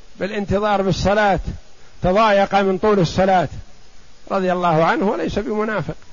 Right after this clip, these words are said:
فعلم رضي الله عنه بما قال عنه معاذ رضي الله عنه، وكلهم جماعة إخوة.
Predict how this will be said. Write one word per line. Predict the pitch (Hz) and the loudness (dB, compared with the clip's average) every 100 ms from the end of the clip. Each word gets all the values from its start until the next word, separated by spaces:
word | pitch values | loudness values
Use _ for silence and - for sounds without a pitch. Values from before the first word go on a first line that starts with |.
| - - - - - - - - - - - - - - - - - - - - - - - - | -18 -18 -18 -18 -18 -18 -18 -18 -18 -18 -18 -18 -18 -16 -16 -16 -16 -16 -16 -16 -16 -16 -16 -6
فعلم | 180 170 247 247 226 | -2 2 2 4 4
رضي | 208 214 202 | 4 4 2
الله | 196 196 185 180 | 2 2 4 4
عنه | 220 220 185 | 2 2 2
بما | 202 196 190 | 2 2 0
قال | 214 226 208 | 2 2 4
عنه | 190 220 180 | 4 4 4
معاذ | 196 175 220 214 | 4 4 4 4
رضي | 190 196 196 180 | 4 4 2 2
الله | 190 185 165 | 4 4 4
عنه، | 165 226 247 - - - - | 4 2 -2 -8 -14 -18 -10
وكلهم | - - 269 285 196 214 190 - - - - - | -4 0 2 2 2 2 -2 -12 -16 -18 -18 -4
جماعة | 233 247 262 165 147 - - - - - - - - - - - - 247 | 0 2 2 2 0 -6 -14 -18 -18 -18 -18 -18 -18 -18 -18 -14 -2 0
إخوة. | - 208 | 4 2